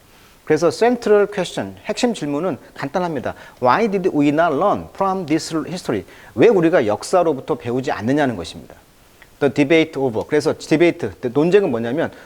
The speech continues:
누가 아프간 전쟁을 로스트, 졌냐는 거죠. 이것은 이제 시작일 뿐이다. 이런 논쟁이 시작된다는 거죠. 어, 베트남 전쟁이 그렇게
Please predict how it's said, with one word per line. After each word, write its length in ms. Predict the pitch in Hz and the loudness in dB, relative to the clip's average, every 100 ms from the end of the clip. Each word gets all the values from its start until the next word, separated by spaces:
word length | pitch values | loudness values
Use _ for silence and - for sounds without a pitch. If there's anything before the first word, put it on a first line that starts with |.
| - | -10
누가 480 | 117 202 202 110 - - | -4 2 4 4 0 -4
아프간 500 | 139 - - 170 170 | -4 -4 -4 -4 -2
전쟁을 760 | 131 120 113 113 135 208 226 - - | -2 -2 -2 -2 0 0 -2 -10 -8
로스트, 380 | 113 123 - 92 - _ - | -4 -4 -6 -16 -18 _ -14
졌냐는 420 | - 113 143 147 | -6 -4 -4 -4
거죠. 200 | 90 73 - - - - - - | -8 -12 -20 -20 -20 -20 -16 2
이것은 440 | 139 151 160 117 | 2 4 0 -2
이제 140 | 110 117 | -2 0
시작일 300 | - 165 127 | 2 2 0
뿐이다. 340 | 113 - - - _ _ _ 110 | -6 -12 -18 -20 _ _ _ -8
이런 420 | 113 139 165 147 | -2 2 2 2
논쟁이 340 | 123 120 120 | 0 0 -2
시작된다는 480 | 123 143 123 95 82 | -4 -4 -6 -6 -10
거죠. 300 | 65 - 135 - - - - - - - - | -12 -10 -12 -14 -20 -20 -20 -20 -20 -20 -10
어, 180 | 101 95 | -8 -2
베트남 280 | 127 143 143 | 0 2 0
전쟁이 380 | 120 107 113 139 | 0 -2 -2 -4
그렇게 460 | 110 - 156 226 | -6 0 0 0